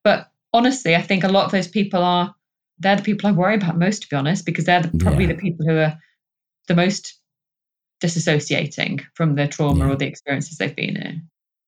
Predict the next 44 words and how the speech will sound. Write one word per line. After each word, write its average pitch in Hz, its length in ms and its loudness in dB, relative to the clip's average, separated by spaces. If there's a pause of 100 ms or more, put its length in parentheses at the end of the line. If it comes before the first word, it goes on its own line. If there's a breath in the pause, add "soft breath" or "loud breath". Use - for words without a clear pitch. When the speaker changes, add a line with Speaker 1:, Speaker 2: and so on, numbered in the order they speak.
(260)
Speaker 1:
Journalists 208 500 4
are 175 220 4
resilient. 160 580 -2 (420)
But - 100 -2
as 202 180 2
Anthony 202 400 2
Feinstein, 175 480 2
who's 165 180 2
a 160 40 0
great 196 200 0
buddy 165 160 4
of 165 80 2
mine, 151 280 2
who 160 140 2
does 175 220 0
a 165 60 0
lot 202 140 2
of 165 100 0
research 160 400 -2
in 151 60 -2
this 147 140 -2
space, 151 320 0
says, 196 300 2 (280 loud breath)
you 190 60 2
know, 185 120 4 (100)
that 190 140 2
doesn't 175 260 0
mean 170 160 2
we're 151 160 2
immune. 147 460 -2 (120)
Speaker 2:
Mm. 78 360 0
Speaker 1:
We 202 100 2
don't 269 240 2
all 247 320 2
have 214 220 -2
to 190 100 -6
be 196 100 2
messed 190 300 -2
up. - 320 -2 (220)
We're 226 80 2
not 330 160 2
all 214 160 2
messed 151 280 -2
up. - 220 -10